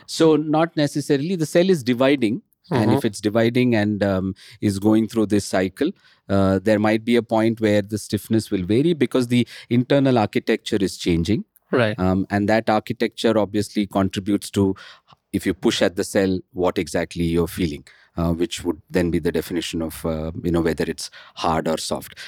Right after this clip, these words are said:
Speaker 1: Th-, these might be very small, subtle changes, uh, but I'm sure they're happening.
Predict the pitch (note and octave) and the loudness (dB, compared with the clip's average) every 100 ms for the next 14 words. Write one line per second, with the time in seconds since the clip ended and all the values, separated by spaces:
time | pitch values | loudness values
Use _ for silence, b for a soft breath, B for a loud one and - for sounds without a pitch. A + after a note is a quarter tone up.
0 | B - C3 A2+ B2+ B2+ C3 C3 B2 A#2+ | B -4 -2 2 2 4 2 4 4 4
1 | B2+ - - A2+ A#2 A2+ G#2 F#2+ A2+ G2+ | 2 -2 0 2 2 2 -2 -4 -4 -4
2 | G2+ F#2 G#2+ F#3 - b b b - F#2+ | -2 0 0 -2 -4 b b b -4 0
3 | F#2 F#2 F2+ F#2+ G#2+ G2 G2 G2+ - A#2 | 2 0 -2 -2 0 2 2 2 2 2
4 | F#2 G2+ F2+ F2 - E2 D#3 | 4 0 0 -4 -6 -6 -6